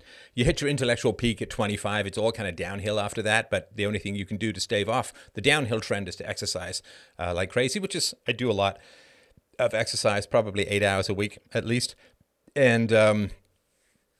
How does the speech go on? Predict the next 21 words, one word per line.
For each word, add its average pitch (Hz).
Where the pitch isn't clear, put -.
that's 123
because 120
I 113
view 117
my 107
brain 107
as 104
sort 113
of -
co-, 110
a -
collective 117
mankind 104
treasure. 117
And 95
so 92
I 104
really 110
have 113
to 101
take 98